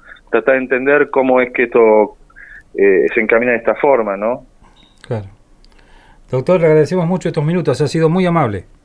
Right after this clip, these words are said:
Speaker 1: No, no, al contrario. Mi saludo a la audiencia. An-, ante todo esto es tratar que la opinión pública no, no sea agitada, pero sí que logre el conocimiento y, y, y el interés para a-, seguir estas cosas y ver qué tipo de funcionarios,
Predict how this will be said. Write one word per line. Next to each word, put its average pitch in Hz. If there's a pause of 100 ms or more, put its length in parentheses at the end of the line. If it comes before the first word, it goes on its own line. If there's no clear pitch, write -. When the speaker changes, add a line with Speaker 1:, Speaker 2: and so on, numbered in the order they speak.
(640)
Speaker 1:
No, 175
no, 185
al 175
contrario. 151 (340)
Mi 131
saludo 151
a -
la 156
audiencia. 185 (440)
An-, 131
ante 131
todo 165
esto 151
es 135 (540)
tratar 143
que 139
la 131
opinión 139
pública 147
no, 131 (520)
no 131
sea 147
agitada, 170
pero 131
sí 139
que 135
logre 135
el 131
conocimiento 139
y, 131
y, 120
y 127
el 123
interés 139
para 117
a-, 117 (220)
seguir 135
estas 139
cosas 196 (1000)
y 120
ver 147
qué 143
tipo -
de 131
funcionarios, 131